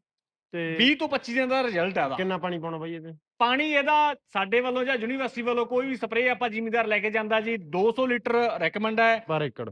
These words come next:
Speaker 2: ਪਰ ਏਕੜ ਦਾ।
Speaker 1: ਠੀਕ
Speaker 2: ਦੋ ਸੌ
Speaker 1: ਹੈ।
Speaker 2: ਲੀਟਰ ਪਾਣੀ, ਸੌ ਐਮ ਐਲ ਸੁਪਰ ਜਸਟਰ ਨਾਮ ਦੀ ਦਵਾਈ ਆ, ਆਪਾਂ
Speaker 1: ਹੂੰ।
Speaker 2: ਸਪਰੇਅ ਕਰ ਸਕਦੇ ਹਾਂ। ਵੀਹ ਤੋਂ ਪੱਚੀ ਦਿਨ ਦਾ ਇਹਦਾ ਰਿਜ਼ਲਟ ਹੈ।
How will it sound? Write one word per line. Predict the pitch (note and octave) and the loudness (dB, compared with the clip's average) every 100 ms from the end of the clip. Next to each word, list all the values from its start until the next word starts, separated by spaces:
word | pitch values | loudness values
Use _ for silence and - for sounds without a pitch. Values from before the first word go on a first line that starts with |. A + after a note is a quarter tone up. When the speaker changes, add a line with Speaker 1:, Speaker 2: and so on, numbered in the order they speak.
| - | 4
Speaker 2:
ਪਰ | A3 A3 | 4 4
ਏਕੜ | G3 G3+ E3+ | 2 0 2
ਦਾ। | D#3+ C3+ C3 | 0 0 -4
Speaker 1:
ਠੀਕ | C#3+ | -4
Speaker 2:
ਦੋ | F#3+ G#3+ | -2 0
ਸੌ | |
Speaker 1:
ਹੈ। | A#3+ | -2
Speaker 2:
ਲੀਟਰ | A#3+ B3 | -2 -4
ਪਾਣੀ, | A#3+ G#3+ A3 B3 | -4 -2 0 -2
ਸੌ | - G#3 | -2 -2
ਐਮ | G#3 G#3 | -2 0
ਐਲ | G#3+ A3 A3+ E3 - | 0 0 -2 -6 -10
ਸੁਪਰ | F3+ G#3 | -6 -4
ਜਸਟਰ | G#3+ G#3+ A3 | -2 -4 -4
ਨਾਮ | G#3+ G#3 | -4 -2
ਦੀ | G#3+ | -2
ਦਵਾਈ | G3 F#3+ G3+ | 0 0 0
ਆ, | |
ਆਪਾਂ | G3+ G#3 | -2 -2
Speaker 1:
ਹੂੰ। | C#3 | -4
Speaker 2:
ਸਪਰੇਅ | C3+ G3+ | -4 -2
ਕਰ | A3+ | -2
ਸਕਦੇ | G#3+ G#3+ G3 | -2 -4 -4
ਹਾਂ। | G#3 | -6
ਵੀਹ | F#3 G#3 | -6 -6
ਤੋਂ | A3+ | -6
ਪੱਚੀ | G#3 G#3 | -6 -8
ਦਿਨ | G3+ G3 | -8 -8
ਦਾ | |
ਇਹਦਾ | G3+ G#3 | -6 -6
ਰਿਜ਼ਲਟ | F3 G3 G3+ | -6 -6 -4
ਹੈ। | G#3 | -6